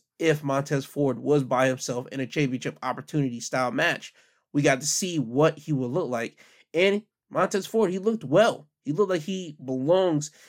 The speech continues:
in a singles competitor, uh, championship match, to be honest with you. He looked straight. He didn't look out of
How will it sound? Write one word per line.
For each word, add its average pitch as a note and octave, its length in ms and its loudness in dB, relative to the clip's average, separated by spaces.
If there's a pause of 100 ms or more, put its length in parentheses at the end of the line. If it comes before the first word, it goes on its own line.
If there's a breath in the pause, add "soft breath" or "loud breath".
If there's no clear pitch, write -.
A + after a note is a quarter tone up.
(120 soft breath)
in C#3+ 160 0
a C3 40 0
singles C#3+ 720 -2 (460)
competitor, C#3+ 720 2
uh, A#2 240 -6
championship C#3 520 -4
match, D3+ 480 0 (180)
to D3 60 -16
be C#3+ 140 -2
honest E3+ 240 -2
with - 220 -20
you. - 100 -20 (840)
He D#3+ 160 0
looked D#3 420 0
straight. F#3 420 0
He C#3 100 -2
didn't D3+ 220 2
look D#3 200 2 (100)
out C#3 260 4
of C3+ 360 -2